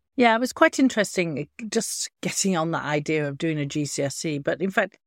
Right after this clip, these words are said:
she must already have English, a qualification of some kind, even if it, I don't know at what age she would have been, but it was C S E, you had to have a C S E in English or maths to get on an N V Q course at one point. And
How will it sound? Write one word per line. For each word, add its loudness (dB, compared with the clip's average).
she 2
must 4
already 4
have 2
English, 2
a 6
qualification 2
of -2
some 0
kind, -2
even -2
if -6
it, -2
I 0
don't 4
know 2
at 0
what 0
age 0
she -2
would 0
have -6
been, -2
but 2
it -2
was 0
C 0
S 0
E, -4
you 0
had 0
to -4
have 2
a -2
C -2
S -2
E 0
in 2
English 2
or 4
maths 2
to -6
get -2
on -2
an -2
N 0
V 0
Q 0
course -2
at -4
one -2
point. -4
And 2